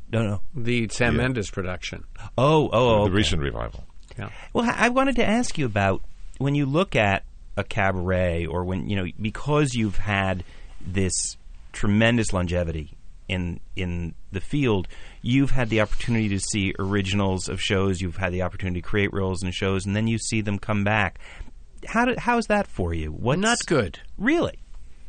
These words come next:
Speaker 2: Not good. I almost, almost never like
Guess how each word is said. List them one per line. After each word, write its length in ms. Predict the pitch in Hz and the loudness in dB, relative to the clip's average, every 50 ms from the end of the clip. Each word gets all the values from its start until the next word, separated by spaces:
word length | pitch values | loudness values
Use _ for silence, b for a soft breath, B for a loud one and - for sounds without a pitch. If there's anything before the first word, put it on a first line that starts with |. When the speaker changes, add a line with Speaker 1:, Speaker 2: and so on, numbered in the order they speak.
| - - - | -14 -6 -2
Speaker 2:
Not 320 | 156 165 180 190 - - | 0 2 2 2 0 0
good. 300 | - 123 101 90 101 - - | 0 0 0 0 -4 -6 -2
I 200 | - 131 135 143 | 0 2 2 2
almost, 760 | - - 160 175 180 175 175 165 - - - - - - - - b b b b b b b b b b b b b b b - - - | 2 2 2 2 2 2 0 0 -2 -4 -8 -10 -12 -12 -12 -14 b b b b b b b b b b b b b b b -10 -6 0
almost 380 | 180 156 170 180 180 170 - - | 2 2 2 2 2 0 0 0
never 520 | 139 127 135 139 135 101 - 85 - - - - - - - - - - - - - - - - - - - - - - - - - - - | 2 4 4 4 2 2 -2 -8 -8 -10 -12 -14 -16 -16 -16 -16 -16 -16 -16 -14 -14 -12 -10 -10 -8 -8 -8 -10 -10 -12 -12 -10 -12 -10 -4
like 520 | 123 110 110 107 104 107 - - - - | -2 2 4 4 4 2 0 -4 -12 -14